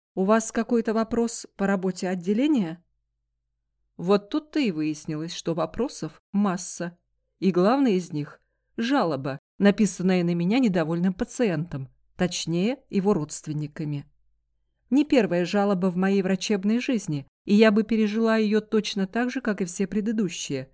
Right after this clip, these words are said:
доказав комиссии, что выбранное лечение полностью соответствовало показаниям. Делов-то.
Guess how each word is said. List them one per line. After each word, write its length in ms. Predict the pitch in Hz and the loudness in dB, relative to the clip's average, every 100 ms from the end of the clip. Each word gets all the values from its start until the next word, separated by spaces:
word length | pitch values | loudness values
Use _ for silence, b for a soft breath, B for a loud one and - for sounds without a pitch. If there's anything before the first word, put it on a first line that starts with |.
| - | -2
доказав 480 | 196 214 196 170 - | 0 2 0 -2 -4
комиссии, 680 | 180 202 294 - 156 143 _ | -2 -2 -2 -2 -4 -4 _
что 220 | - 240 | -2 2
выбранное 480 | 233 226 190 185 185 | 4 4 4 2 2
лечение 580 | 190 190 - 254 254 240 b b | 0 0 0 2 2 0 b b
полностью 580 | - 233 269 285 294 294 | 4 4 6 2 0 -4
соответствовало 800 | - 175 165 165 175 - 180 175 | 0 -2 0 -4 -4 -4 -4 -4
показаниям. 760 | 175 175 190 175 165 151 147 143 _ _ _ - | -6 -4 -2 0 -2 -2 -6 -8 _ _ _ -2
Делов-то. 640 | 226 214 151 - 143 151 | 2 2 0 -4 -10 -10